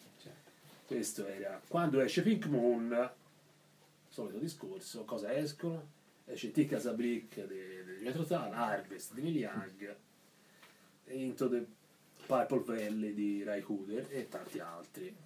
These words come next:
E anche qui siamo a, sì, non,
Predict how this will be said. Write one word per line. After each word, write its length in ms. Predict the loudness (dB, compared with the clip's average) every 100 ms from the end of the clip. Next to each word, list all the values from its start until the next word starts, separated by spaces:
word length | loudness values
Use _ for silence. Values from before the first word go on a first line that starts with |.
| -10
E 80 | -8
anche 240 | -4 -2
qui 240 | -2 -6 -8 -12 -12 -20 -20 -20 -20 -20 -20 -20 -20 -20 -20 -20 -20 -20 -20 -20 -20 -16 -12 -8
siamo 540 | -2 -2 0 -2 -4 -2
a, 640 | -4 -4 -6 -8 -10 -12 -14 -18 -16 -16 -16 -18 -20 -20 -20 -20 -10
sì, 200 | 0 0 0 -10 -12 -10 -6
non, 180 | -6